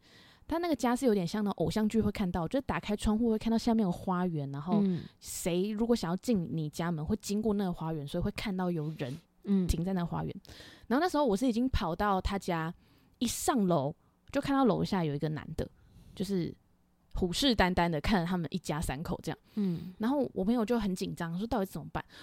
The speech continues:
Speaker 1: 我说：“你不要担心，我已经想到怎么解决了。”然后我就跟他讲，我说：“就是只要你正在牵手或拥抱，或是你现在知道这件事情，魔咒就解除。”就那，那一刻，就是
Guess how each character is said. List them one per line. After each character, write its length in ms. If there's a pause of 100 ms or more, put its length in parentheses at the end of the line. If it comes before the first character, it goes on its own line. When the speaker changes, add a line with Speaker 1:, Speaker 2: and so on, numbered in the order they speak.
Speaker 1:
我 120
说 120
：“你 80
不 120
要 100
担 160
心， 180
我 120
已 40
经 140
想 260
到 160
怎 100
么 140
解 220
决 200
了。” 140 (300)
然 80
后 60
我 20
就 100
跟 100
他 120
讲， 220
我 100
说 180
：“就 120
是 100
只 200
要 220
你 220
正 160
在 100
牵 240
手 160
或 140
拥 240
抱， 160
或 120
是 280
你 120
现 180
在 40
知 220
道 180 (140)
这 160
件 160
事 140
情， 200 (120)
魔 160
咒 120
就 120
解 180
除。” 220 (680)
就 160
那， 300
那 160
一 180
刻， 300
就 120
是 320